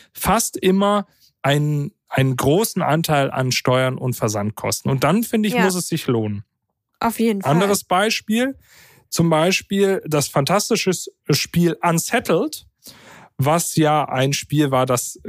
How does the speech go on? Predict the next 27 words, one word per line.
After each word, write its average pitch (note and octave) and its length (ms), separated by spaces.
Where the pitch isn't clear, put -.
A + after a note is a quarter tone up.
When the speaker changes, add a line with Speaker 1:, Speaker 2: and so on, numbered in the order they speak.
Speaker 1:
kaum F#3+ 320
zu F3+ 160
bekommen F3 420
war G3+ 200
damals, G#3+ 400
als F3 240
ich's - 180
angetestet G3 720
hatte. A#3+ 320
Ich - 160
wusste D3 280
aber, B2+ 120
es B2 100
kommt D3 140
eine C3+ 100
Kickstarter-Kampagne. C#3+ 840
Natürlich D3+ 500
sind B2 200
wir B2 100
komplett A#2 480
all A#2 160
in C3+ 220
gegangen. G2+ 420
War D3+ 100
das F3+ 180
ein F3 100
Fehler? B3+ 440